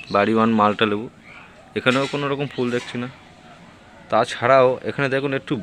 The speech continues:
বড় সাইজের গাছ রয়েছে, এই গাছটাতেও কোনো রকমের ফুল দেখতে পাচ্ছি না। আর এটা কিন্তু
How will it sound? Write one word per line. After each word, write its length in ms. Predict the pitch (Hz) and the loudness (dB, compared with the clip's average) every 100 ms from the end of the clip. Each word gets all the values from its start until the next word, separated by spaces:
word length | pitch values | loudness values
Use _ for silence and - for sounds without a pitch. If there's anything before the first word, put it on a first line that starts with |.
| 85 | -4
বড় 340 | 92 117 143 | 2 4 4
সাইজের 420 | 143 151 139 139 | 2 0 2 0
গাছ 260 | 104 101 - | 2 0 0
রয়েছে, 320 | 107 101 104 | -2 -2 0
এই 120 | 107 104 | 0 2
গাছটাতেও 460 | 107 - 127 143 | 0 0 -10 -8
কোনো 220 | 139 120 | -6 -4
রকমের 280 | 117 123 131 147 - | -4 -4 -8 -10 -8
ফুল 240 | 117 143 151 - - - - - - - - - - | -8 -8 -16 -20 -20 -20 -20 -20 -20 -20 -18 -16 -8
দেখতে 240 | 95 - 87 | -6 -4 -6
পাচ্ছি 260 | 82 - | -6 -8
না। 300 | - - - - - 740 - - - - - - - - - - - - - - - - - - | -12 -14 -16 -14 -14 -14 -18 -20 -20 -20 -20 -20 -20 -20 -20 -20 -20 -20 -20 -20 -20 -20 -20 -8
আর 340 | 101 98 98 - - - - - - - - - - - - - - - - - - - | -2 2 0 -2 -12 -16 -20 -20 -20 -20 -20 -20 -20 -20 -20 -20 -16 -16 -18 -20 -20 -4
এটা 240 | 131 123 139 | 0 4 4
কিন্তু 460 | 147 139 160 160 | 2 2 2 2